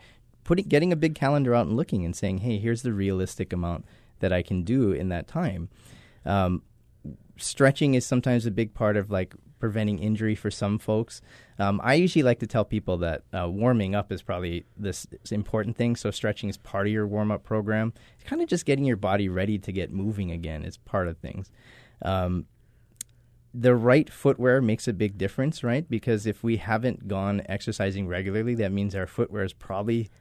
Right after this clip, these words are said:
been a long time since it's been used. It might need updating. We don't wanna just break in our new shoes at the Aloha Run. We see a lot of awesome blisters from doing that.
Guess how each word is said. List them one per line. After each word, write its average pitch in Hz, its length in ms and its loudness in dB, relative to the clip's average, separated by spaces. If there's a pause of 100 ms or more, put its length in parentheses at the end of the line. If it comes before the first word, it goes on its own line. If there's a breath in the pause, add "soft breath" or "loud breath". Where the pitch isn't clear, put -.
(140)
been 107 120 0
a 107 60 2
long 98 340 -2
time 110 260 -2
since - 180 -8
it's 101 140 -10
been 101 200 -2
used. 98 340 -4
It 92 100 -6
might 90 200 -4
need 95 240 -4
updating. 95 540 -4 (540 soft breath)
We 123 120 4
don't 131 300 6
wanna 131 240 4
just 117 420 0
break 113 400 2
in 120 120 4
our 113 100 2
new 104 160 2
shoes 110 380 0
at 98 260 -4
the 110 80 0
Aloha 104 320 0
Run. 113 300 0
We 104 80 -2
see 107 160 -2
a 95 80 0
lot 92 320 -2
of 98 120 -4 (200)
awesome 101 340 -4
blisters 104 480 -2
from 104 180 -2
doing 101 280 0
that. 131 200 0